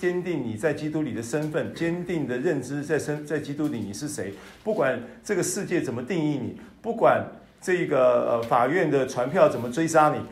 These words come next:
不管这个什么，你都不会因为耶稣基督在你生命中已经进行了救赎工作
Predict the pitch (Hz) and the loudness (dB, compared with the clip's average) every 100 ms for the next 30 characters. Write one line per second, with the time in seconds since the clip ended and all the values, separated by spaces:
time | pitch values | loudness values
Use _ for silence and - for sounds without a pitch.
0 | - - 214 208 147 113 110 170 123 117 | -16 -8 -4 4 6 6 2 0 0 -6
1 | 117 - 135 135 - 208 208 180 208 185 | -8 -8 -4 0 6 8 8 4 4 4
2 | 196 196 165 190 190 185 185 175 175 180 | 4 4 6 4 2 -2 -4 -2 0 2
3 | 175 - - - - - - - 202 160 | 0 -6 -16 -20 -20 -20 -18 2 4 4
4 | 131 165 175 165 156 160 160 131 120 180 | 0 -2 0 0 2 2 0 -6 -4 -4
5 | 185 208 165 135 131 196 160 123 139 151 | -2 -2 -2 -2 -2 0 0 0 -2 0
6 | 151 143 110 | 2 2 0